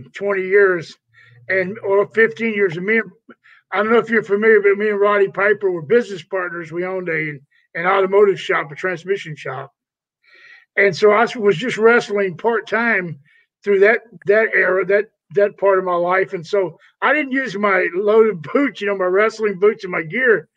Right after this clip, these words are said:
that much. And matter of fact, so then I got booked in a show in Florida, a big wrestling reunion show. And so I got 'em out of the, uh, garage and got the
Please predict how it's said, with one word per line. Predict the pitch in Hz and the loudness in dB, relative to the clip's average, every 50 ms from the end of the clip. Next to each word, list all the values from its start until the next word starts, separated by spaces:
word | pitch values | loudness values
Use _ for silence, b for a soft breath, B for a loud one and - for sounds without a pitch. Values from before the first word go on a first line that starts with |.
| b b b _ _ | b b b _ _
that | 214 220 220 214 | 2 2 2 2
much. | 208 220 254 262 247 240 240 - | 0 0 2 2 2 0 0 -2
And | 190 180 | -2 0
matter | 185 214 220 214 208 | 0 0 0 0 -2
of | - | -2
fact, | - 233 233 220 208 - _ b b b b b | -2 -2 -2 -2 -2 -6 _ b b b b b
so | _ - 202 | _ -8 -4
then | 220 285 | -2 0
I | 277 262 | 2 2
got | 262 233 185 175 | 2 0 0 0
booked | 240 247 247 254 226 | -2 -2 -2 -4 -6
in | 208 | -6
a | 190 | -6
show | 170 - - 233 233 220 | -6 -2 2 4 4 4
in | 190 156 | 2 -2
Florida, | - 190 220 226 220 202 175 143 139 - _ _ _ _ | -4 0 2 4 4 2 2 -2 -8 -12 _ _ _ _
a | 170 170 | -10 -4
big | 160 214 208 185 | 0 -2 -2 0
wrestling | 180 185 202 220 214 - 220 208 196 | 0 0 0 0 0 -2 -4 -2 0
reunion | 185 180 175 175 196 226 226 208 175 160 156 | -2 -4 -4 -4 -6 -6 -6 -8 -10 -12 -12
show. | 135 - - 156 147 135 131 120 _ _ _ _ b b b b b b b b b - | -16 -10 -10 -8 -8 -8 -12 -16 _ _ _ _ b b b b b b b b b -4
And | 190 196 196 175 | -4 -4 -4 -6
so | - - 208 196 | -2 0 2 2
I | 202 208 208 196 - | 4 2 2 0 0
got | 151 170 214 220 226 | 0 0 2 2 2
'em | 220 214 | 2 0
out | 220 220 208 | 2 2 2
of | 202 | 0
the, | 190 185 180 175 175 | 0 -2 -2 -2 -4
uh, | 165 160 156 151 151 _ _ _ _ _ _ _ _ | -4 -6 -10 -10 -12 _ _ _ _ _ _ _ _
garage | 170 185 190 196 208 214 214 220 220 208 151 156 | -6 -2 2 4 4 4 4 4 2 0 -2 -6
and | 180 180 | -10 -4
got | 160 202 202 196 196 | -2 -2 -2 -2 -2
the | _ 185 175 160 - | _ -6 -6 -6 -10